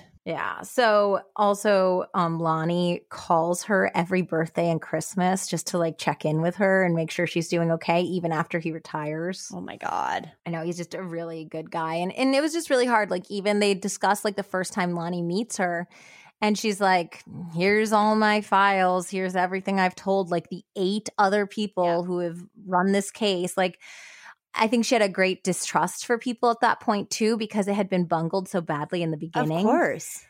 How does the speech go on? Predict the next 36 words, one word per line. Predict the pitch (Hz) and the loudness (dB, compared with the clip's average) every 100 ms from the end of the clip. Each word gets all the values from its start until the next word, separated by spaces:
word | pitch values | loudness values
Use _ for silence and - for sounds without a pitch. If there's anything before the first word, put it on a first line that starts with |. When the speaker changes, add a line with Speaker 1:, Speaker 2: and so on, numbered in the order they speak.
| - | -2
Speaker 1:
And | 247 | 2
everyone | 247 240 254 254 | 2 2 2 2
eventually, | 214 214 240 262 220 | 2 2 0 0 2
like, | 190 185 - - _ - - | 2 0 -4 -20 _ -20 -4
at | 220 202 | -2 2
this | 247 269 - | 0 0 -4
point | - - 208 220 226 - | -8 0 2 2 0 -2
in | 214 202 | 0 0
the | |
D | 185 185 185 | 0 -2 -6
C | - 190 | -4 -2
I, | 170 165 170 185 208 - | 0 0 2 0 0 0
um, | 202 175 165 156 175 - | 0 2 2 0 -4 -4
cold | - 220 - | 0 0 2
cases | 254 247 233 | 0 0 -2
were | 202 | -4
kind | - 190 180 | 0 0 0
of, | 180 | 0
like, | 165 156 - _ _ _ _ | 0 -2 -8 _ _ _ _
busy | 190 185 226 | 0 0 2
work. | 233 269 262 | 2 2 2
Like, | 208 180 | 0 0
if | 196 | -2
you | 202 | -2
don't | 180 | 0
have | 185 | 0
any | 175 156 | -2 -2
active | 160 175 175 | -4 -4 -4
cases, | 165 160 175 160 | -2 -2 -2 -2
like, | 156 | -4
look | 165 156 | -4 -4
at | 160 | -4
a | |
cold | - 160 165 | -4 -4 -4
Speaker 2:
Yeah. | 220 | -2
Speaker 1:
case. | 226 285 - | -2 -2 -6